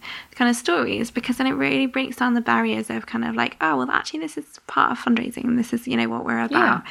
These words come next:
Speaker 1: Um, and I think it just brings people together in a way that it hasn't before.
Speaker 2: Yeah, no, I absolutely agree. I think maybe there's room for more of a forum there for museums to kind of share, uh, successes and failures, and just kind of,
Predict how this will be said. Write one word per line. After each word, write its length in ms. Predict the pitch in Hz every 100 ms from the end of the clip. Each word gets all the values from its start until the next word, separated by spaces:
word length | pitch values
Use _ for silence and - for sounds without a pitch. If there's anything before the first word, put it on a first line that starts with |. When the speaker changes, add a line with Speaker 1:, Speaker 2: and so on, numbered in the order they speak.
| - - - -
Speaker 1:
Um, 300 | 226 220 226
and 80 | -
I 80 | 240
think 300 | 233 269 254
it 220 | - -
just 320 | 240 247 - - -
brings 320 | 247 240 240
people 280 | 240 233 233
together 360 | - 233 226
in 140 | 214 208
a 60 |
way 220 | 220 226 226
that 280 | - - - -
it 80 | - _ - - 220
hasn't 240 | 208 226
before. 480 | 226 - 226 220 202 - - - -
Speaker 2:
Yeah, 280 | 247 302 190 233
no, 200 | 226 214
I 160 | 208 214
absolutely 440 | 196 196 - - 185
agree. 240 | 208 185
I 80 | 156
think 280 | 151 160 - - - - -
maybe 200 | 202 208
there's 260 | 190 185 -
room 200 | 185 185
for 140 | -
more 260 | 170 175 165
of 60 | 165
a 40 |
forum 460 | - 202 196 202 208
there 240 | 220 254
for 140 | -
museums 520 | 214 185 185 180 175 -
to 80 |
kind 180 | - 180
of 40 | 170
share, 460 | - 170 160 160 - - - - -
uh, 160 | 160 151
successes 460 | - - 160 -
and 280 | 101 170 208
failures, 680 | 208 - - 73 76 147 151
and 160 | - 170
just 140 | 170
kind 140 | -
of, 200 | 156 151